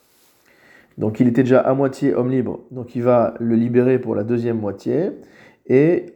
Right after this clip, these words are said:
on va rédiger une reconnaissance de dette de l'esclave vis-à-vis du maître. C'est-à-dire que l'esclave devra rembourser le maître de la moitié de la valeur qu'il aurait eue comme esclave sur le marché.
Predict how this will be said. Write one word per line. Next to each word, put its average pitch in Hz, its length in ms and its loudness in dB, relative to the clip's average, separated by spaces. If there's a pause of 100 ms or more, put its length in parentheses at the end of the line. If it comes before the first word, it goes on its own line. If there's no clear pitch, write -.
on 120 140 -6
va 127 480 0
rédiger 127 680 -2
une 127 100 -4
reconnaissance 120 640 0
de 110 120 0
dette 127 460 0
de 135 100 0
l'esclave 120 680 0 (420)
vis-à-vis 131 360 0
du 127 100 -4
maître. - 380 -6 (320)
C'est-à-dire 120 400 -2
que 113 80 0
l'esclave 165 420 2
devra 123 280 -2
rembourser 131 840 -4
le 107 140 -8
maître 151 400 -2 (400)
de 117 180 0
la 120 240 4
moitié 147 540 0
de 113 100 -2
la 110 120 0
valeur 127 560 0
qu'il 120 180 -4
aurait 110 220 -2
eue 156 200 -2
comme 117 220 -2
esclave 135 420 0
sur 113 220 -4
le 107 60 0
marché. 82 420 -10